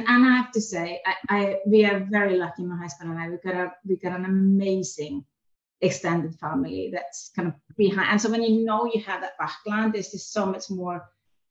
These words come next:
um, to rely on. Now, the difficulty is <laughs> they're all in Iceland. We, we were here, so that the fact that we've ended up taking him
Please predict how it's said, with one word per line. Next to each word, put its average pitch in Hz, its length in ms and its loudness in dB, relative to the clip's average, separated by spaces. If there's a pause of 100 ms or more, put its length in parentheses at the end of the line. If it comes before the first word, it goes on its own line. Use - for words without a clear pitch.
um, 175 580 0
to 202 120 4
rely 202 400 2
on. 175 100 -4
Now, 175 140 -8
the 196 100 -6
difficulty 180 720 -4
is 196 220 -4
<laughs> - 20 0
they're 226 280 4
all 175 100 0
in 170 120 -2
Iceland. 220 560 2
We, 196 300 0
we 196 160 2
were 185 120 -4
here, 190 300 2
so 196 240 -2
that - 280 -2
the 190 100 -4
fact - 260 -4
that 214 80 -10
we've 180 160 -8
ended 175 180 -6
up - 140 -18
taking 180 340 -4
him 170 240 -6